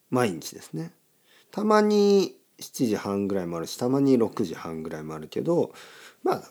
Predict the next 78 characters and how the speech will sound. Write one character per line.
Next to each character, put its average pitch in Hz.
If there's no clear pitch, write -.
ほ 123
と 123
ん 90
ど 95
だ 110
い 107
た 117
い 107
七 98
時 110
間 123
ぐ 165
ら 147
い -
眠 104
る 104
ん 92
で -
す -
ね。 -
う -
ん。 -
そ 208
し -
て、 233
え 147
ー、 131
朝 127
ご 175
は 139
ん、 85
昼 101
ご 92
は 80
ん、 -
晩 98
ご 87
は 78
ん、 -
こ 139
の 165
時 151
間 143
で 127
す -
ね。 -
こ 165
れ 190
も 196
あ 120
る 143
程 147
度 90
フ -
ィ 113
ッ -
ク -
ス -
さ 82
れ -
て -
ま -
す。 -
え 117
ー、 104
朝 127
ご 185
は 165
ん 120
は 98
い 98
つ -
も 90
八 98
時 95
ぐ 90
ら 73
い。 -